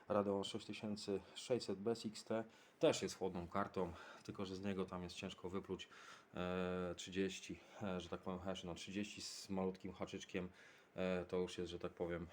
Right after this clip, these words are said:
zagwozdka dla kogoś, kto, e, <laughs> lubi siedzieć i, i, i bawić się podkręcaniem. Czy fajna karta? No, zdecydowanie fajna karta.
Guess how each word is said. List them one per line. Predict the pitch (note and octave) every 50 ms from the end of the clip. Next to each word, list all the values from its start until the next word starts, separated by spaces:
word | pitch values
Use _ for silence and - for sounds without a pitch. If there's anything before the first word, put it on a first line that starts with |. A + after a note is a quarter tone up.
| - - G2 F#2
zagwozdka | F2 G2 F#2 F2+ F2+ F#2 F#2 - - - F2+
dla | F2+ F2+
kogoś, | F2 - E2+ F2 F#2+ F#2
kto, | - - - F#2+ F#2 - - -
e, | A2 G2 F#2+ F#2 F#2
<laughs> | F2 - -
lubi | A#2+ A#2 - F#2 F2
siedzieć | - - F#2+ F2+ F#2 F2 - - - - - - - - - - -
i, | G2
i, | G2 G2 F#2+ - G2 G2 F#2+ F#2+ G2 F#2 - -
i | G2
bawić | F2+ G2+ F#2+ F#2 F#2+ F#2 -
się | - - -
podkręcaniem. | - F#2 - - F#2 F2+ E2+ - F2+ E2+ E2 D#2+ E2 E2 - - - - - - - - - - -
Czy | - - G2+ G2 F#2
fajna | - A2 A2 A2 G#2+
karta? | G#2 A#2 A2 G#2+ - B2 B2 B2 B2+ - - - - -
No, | G2 F#2 G2+ G#2 -
zdecydowanie | G#2+ G2+ - - A#2+ A#2 B2+ B2 A#2 F#2
fajna | E2+ - F#2+ F#2+ F#2 F#2 F2+
karta. | - - F2 - - - G2 A2